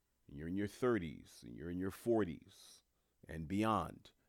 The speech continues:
guess what? You don't have the luxury of just having a good time for good time's sake when you're with family. There's a lot going on.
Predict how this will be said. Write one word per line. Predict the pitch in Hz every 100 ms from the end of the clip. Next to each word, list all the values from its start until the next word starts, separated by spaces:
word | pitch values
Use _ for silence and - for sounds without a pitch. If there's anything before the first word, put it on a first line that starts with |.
| _
guess | 90 95
what? | 107 95 - - _ _ _ 78
You | 90 113
don't | 117 117
have | 90 107 113 90
the | 95
luxury | 95 101 92 87 90
of | 80
just | 76 98 -
having | 95 92 87
a | 82
good | 76 95 90 -
time | - 92 87
for | - 82
good | 73 90 -
time's | 95 87 80
sake | - 95 85
when | 85
you're | 85 80
with | 73
family. | - 92 85 53 - _ _ _ _ _ _ -
There's | 87 85
a |
lot | 78 87 90
going | 101 98 98
on. | 98 87 80